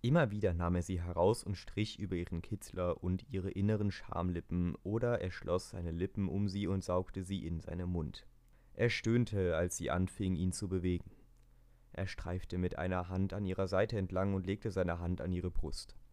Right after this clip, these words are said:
Sie spielte mit der Zunge an ihm und biss ihm spielerisch sanft in die Eichel. Er stöhnte auf und streichelte ihre Brust. Dann öffnete sie den Mund und ließ ihn über ihre Zunge aus ihn gleiten.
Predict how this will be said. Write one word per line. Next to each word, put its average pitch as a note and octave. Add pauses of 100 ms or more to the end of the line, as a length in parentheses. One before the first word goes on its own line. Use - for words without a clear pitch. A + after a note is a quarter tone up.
(140)
Sie C#3+
spielte A#2+
mit F2
der F2
Zunge G2
an A#2
ihm F#2+
und G2+
biss G#2+
ihm G2
spielerisch G#2
sanft F#2
in F2+
die F#2
Eichel. E2+ (580)
Er C3+
stöhnte A#2+
auf G2
und F#2+
streichelte -
ihre F2+
Brust. - (580)
Dann F#2+
öffnete G2
sie F#2
den F#2
Mund A2
und G2
ließ -
ihn D#3+
über G2
ihre D#2
Zunge F2+
aus F#2+
ihn F#2
gleiten. D2+